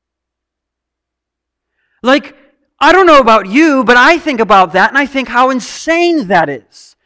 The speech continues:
How, how we in the twenty-first century can think about morality as just my own rules and lists, and yet then I'm okay with saying that you're wrong with something. We live in this very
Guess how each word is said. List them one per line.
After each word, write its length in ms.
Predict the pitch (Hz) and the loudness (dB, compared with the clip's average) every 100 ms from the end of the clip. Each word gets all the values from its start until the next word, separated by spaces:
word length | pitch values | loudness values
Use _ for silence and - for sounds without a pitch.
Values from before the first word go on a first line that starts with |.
| _ _ - | _ _ -4
How, 280 | 247 247 - - | 0 0 -2 -10
how 160 | 226 240 | -4 -4
we 280 | 214 311 349 | 2 2 4
in 100 | 302 | 0
the 80 | |
twenty-first 680 | - 269 269 254 247 233 - | -2 -2 -2 -2 -2 -2 -6
century 580 | - 311 302 - 202 214 | -6 -4 -4 -4 -4 -4
can 220 | 233 208 | -6 -12
think 320 | - 320 302 | -4 -4 -2
about 260 | 262 247 233 | 0 0 0
morality 680 | 226 220 240 254 226 214 | -2 0 0 0 -2 -2
as 320 | 202 208 202 - _ - | 0 0 0 -8 _ -8
just 320 | 254 - 240 | -8 -8 -8
my 500 | 208 226 285 302 294 | 0 0 2 -2 -2
own 340 | 240 233 240 240 | -4 -4 -4 -8
rules 800 | 226 208 233 180 185 233 - 233 | -8 -4 -2 0 0 -2 -6 -12
and 140 | 240 | -8
lists, 520 | 214 180 190 - - _ _ | -4 -2 -2 -6 -20 _ _
and 180 | 247 247 | -6 -6
yet 420 | 214 311 269 269 _ - | 0 2 2 0 _ -4
then 180 | 233 254 | 0 0
I'm 320 | 240 320 311 302 | 2 2 4 2
okay 260 | - 226 | 0 -4
with 160 | 233 233 | -4 -8
saying 320 | - 196 214 | -6 -6 -4
that 140 | 254 233 | -8 -4
you're 380 | 269 349 359 | 0 2 2
wrong 260 | 233 165 147 | 0 -4 -6
with 120 | 139 | -10
something. 440 | - 123 110 _ _ _ _ _ _ _ _ _ _ _ _ _ _ _ _ _ _ _ | -12 -16 -16 _ _ _ _ _ _ _ _ _ _ _ _ _ _ _ _ _ _ _
We 160 | 156 202 | -6 -6
live 200 | 220 240 | -6 -6
in 100 | 226 | -4
this 200 | 196 - | -6 -6
very 380 | 175 214 196 | -4 -2 0